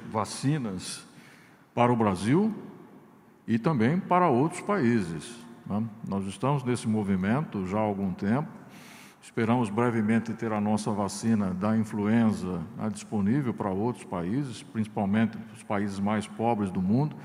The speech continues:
ligado à unicef, ligado ao gavi, que é a União dos Países Mais Pobres. E a, da mesma forma, nós estamos planejando com relação a essa vacina.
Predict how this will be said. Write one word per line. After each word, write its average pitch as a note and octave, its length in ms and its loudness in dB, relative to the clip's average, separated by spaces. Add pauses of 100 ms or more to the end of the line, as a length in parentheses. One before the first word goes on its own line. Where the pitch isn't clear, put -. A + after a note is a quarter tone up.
(460)
ligado G#2+ 340 -2
à G#2 40 2
unicef, G#2+ 800 0
ligado G2+ 480 -2
ao G2 120 0
gavi, G#2+ 440 2
que - 80 -4
é G2 40 0
a F#2 540 -2
União G2+ 340 2
dos G#2 160 -4
Países F#2+ 380 -2
Mais G#2 300 0
Pobres. - 580 -2 (560)
E F#3+ 100 2
a, G3 120 4
da D#3+ 180 0
mesma F3+ 300 2
forma, E3 320 2
nós F#3+ 180 0
estamos F#3 300 -2
planejando F3 560 -2
com F3 80 -4
relação E3+ 420 -2
a D#3+ 60 0
essa D#3+ 200 -4
vacina. E3 480 -2